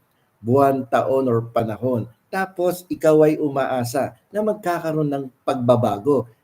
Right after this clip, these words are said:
then ano ang tawag sa'yo?" Ang sabi ni Albert Einstein, "Ikaw ay siraulo." <laughs> So, ulitin ko,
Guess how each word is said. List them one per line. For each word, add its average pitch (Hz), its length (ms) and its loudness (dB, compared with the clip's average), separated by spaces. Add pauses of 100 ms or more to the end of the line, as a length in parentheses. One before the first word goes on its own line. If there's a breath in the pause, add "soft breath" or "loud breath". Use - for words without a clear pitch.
(100)
then 175 320 -2
ano 165 400 -4
ang 143 180 -2
tawag 135 460 0
sa'yo?" 110 480 -4 (480)
Ang 107 120 -12
sabi 117 320 2
ni 120 140 4
Albert 113 460 -2
Einstein, 101 640 -8 (1200)
"Ikaw 175 320 -2
ay 135 80 0
siraulo." 92 680 -2 (540)
<laughs> - 1600 -4
So, 104 160 -2
ulitin 123 560 4
ko, 151 320 2